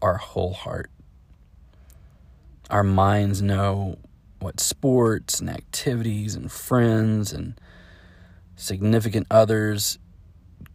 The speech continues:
whether it's good grades and health and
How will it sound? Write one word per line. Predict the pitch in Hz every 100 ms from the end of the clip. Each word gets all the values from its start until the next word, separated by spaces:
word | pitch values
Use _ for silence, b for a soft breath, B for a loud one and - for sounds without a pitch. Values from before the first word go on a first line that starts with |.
| - - - - - - -
whether | - 110 104
it's | 104 - -
good | 131
grades | 101 110 123 123 123 120 117 107 -
and | - -
health | - - 139 127 120 120 113 -
and | - -